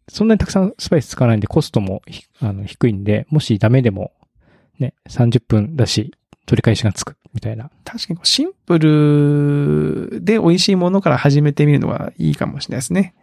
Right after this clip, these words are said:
Speaker 1: うん。
Speaker 2: なんかこう、めんどくさいなっていうのがね。うん。
Speaker 1: 普通にうまいし、最悪、ルーを最後にポンって入れちゃえばどうにかなります。
Speaker 2: <laughs> 最後。
Speaker 1: うん、あんまりなんか、うん、あんまり思った味になんなかったし、ちょっとこれ、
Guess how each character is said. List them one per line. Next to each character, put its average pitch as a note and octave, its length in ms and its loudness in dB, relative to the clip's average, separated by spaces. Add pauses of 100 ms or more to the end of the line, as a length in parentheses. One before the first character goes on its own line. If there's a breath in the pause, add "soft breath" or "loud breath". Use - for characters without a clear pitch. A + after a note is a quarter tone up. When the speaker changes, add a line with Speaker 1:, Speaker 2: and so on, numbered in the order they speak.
(140)
Speaker 1:
う F3 60 2
ん。 C3+ 300 4
Speaker 2:
な C#3+ 100 -6
ん - 20 -4
か C3 140 -12
こ - 140 -10
う、 - 40 -8
め C#3+ 160 0
ん D3+ 60 0
ど D#3+ 80 -4
く - 80 -12
さ D#3 100 -2
い D3 60 4
な C#3+ 140 2
っ - 20 -4
て - 140 -10
い - 40 -10
う - 60 -14
の C#2 120 -16
が - 100 -18
ね。 D#3 360 -8
う D3+ 60 -4
ん。 B2+ 480 -8
Speaker 1:
普 - 100 -16
通 G#3+ 320 2
に G#3+ 100 0
う G3+ 40 2
ま G#3+ 140 4
い E3+ 40 4
し、 - 140 -2
最 B3 420 2
悪、 G#3+ 500 2 (140)
ル D3+ 440 4
ー - 20 -20 (100)
を B2+ 160 0 (160)
最 E3 140 0
後 C#3+ 60 4
に A2+ 40 -6
ポ E3+ 100 4
ン C#3+ 40 2
っ - 20 0
て B2 80 0
入 - 20 4
れ A2+ 40 2
ち B2+ 40 4
ゃ - 20 4
え - 20 0
ば G#2+ 60 -4
ど B2+ 100 4
う - 20 6
に A#2+ 60 2
か G2+ 60 -2
な F#2+ 80 -4
り G2 60 -4
ま F#2 80 -12
す。 - 260 -10
Speaker 2:
<laughs> - 1500 -6
最 E3 200 0
後。 C#3 160 0
Speaker 1:
う C#3+ 40 0
ん、 A#2+ 60 0
あ A#2 100 2
ん E3 80 4
ま F3 100 4
り F3 60 2
な E3+ 100 4
ん - 20 2
か、 A#2+ 160 0
う F3+ 40 -6
ん、 C3 220 2
あ C3+ 40 2
ん D#3 60 4
ま F3+ 60 4
り F3 60 4
思 D#3+ 160 4
っ F#3 40 -2
た C3 120 2
味 A2+ 100 2
に A2+ 40 0
な B2+ 100 2
ん B2+ 60 0
な A#2+ 80 0
か A2 60 -2
っ - 40 -8
た A2 100 -4
し、 - 60 -6
ち - 80 0
ょ - 20 4
っ - 20 -2
と - 100 -16
こ A2 100 -4
れ、 A2 180 -2